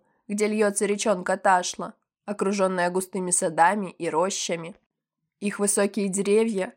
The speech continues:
казалось, собрались в приземистые купы и поползли одни за другими на дно глубокого оврага.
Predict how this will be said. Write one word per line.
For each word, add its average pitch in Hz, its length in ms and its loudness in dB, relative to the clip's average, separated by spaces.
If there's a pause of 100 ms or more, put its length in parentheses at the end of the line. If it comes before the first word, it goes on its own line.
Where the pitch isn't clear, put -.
казалось, 202 480 4
собрались 190 520 2
в - 60 -20
приземистые 208 760 0
купы 190 500 -4 (160)
и - 80 -4
поползли 202 600 4
одни 196 360 2
за 233 120 -2
другими 190 760 -4
на 175 160 0
дно 185 220 0
глубокого 190 760 4
оврага. 175 540 0